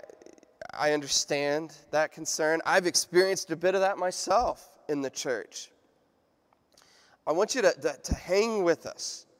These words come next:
as we read our text today, 'cause Paul gives us a very, um,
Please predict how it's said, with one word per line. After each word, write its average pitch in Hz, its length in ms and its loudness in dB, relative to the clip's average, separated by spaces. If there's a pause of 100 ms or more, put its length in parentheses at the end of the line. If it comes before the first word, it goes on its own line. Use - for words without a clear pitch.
(340)
as 147 200 0
we 156 140 0
read 151 320 0
our 131 100 0
text - 460 -10
today, 117 320 -8
'cause - 180 -18
Paul 175 340 2
gives 170 380 -4
us 117 320 -6 (460)
a 147 140 -2
very, 170 800 0
um, 127 560 -6